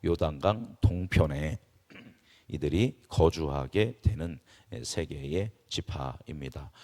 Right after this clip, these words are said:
물론 이것도 유의미하지만 원래 그들이 가야 할 땅은 어느 땅이냐면 약속의 땅이었음에도 불구하고 이들이 그냥 그 땅에, 에, 머물게, 에, 됩니다.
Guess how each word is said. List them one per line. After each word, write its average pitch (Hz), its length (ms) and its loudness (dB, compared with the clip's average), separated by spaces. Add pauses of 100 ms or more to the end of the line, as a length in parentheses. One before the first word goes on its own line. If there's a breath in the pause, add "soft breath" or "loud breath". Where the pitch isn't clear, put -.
(200 loud breath)
물론 117 600 6
이것도 95 360 0
유의미하지만 90 1200 0 (260 soft breath)
원래 110 520 6
그들이 92 300 0
가야 92 340 -4
할 95 140 -2
땅은 85 380 -4
어느 87 300 2
땅이냐면 80 560 -4 (440 loud breath)
약속의 78 760 0
땅이었음에도 87 720 -4
불구하고 76 720 -4 (280 soft breath)
이들이 76 220 -8
그냥 69 240 -10
그 - 120 -12
땅에, 87 500 -2 (320 soft breath)
에, - 140 -8
머물게, 71 720 -4
에, - 280 -10
됩니다. 73 640 -4